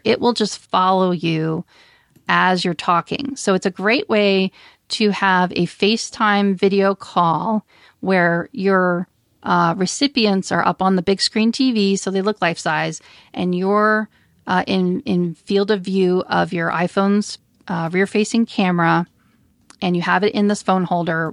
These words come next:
which will rotate on a little wheel and follow you around. So you could be talking with your hands or giving a demonstration or,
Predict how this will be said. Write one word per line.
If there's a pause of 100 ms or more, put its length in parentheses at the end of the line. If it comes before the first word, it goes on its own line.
which
will
rotate
on
a
little
wheel (400)
and
follow
you
around.
So
you
could
be
talking
with
your
hands
or
giving
a
demonstration
or,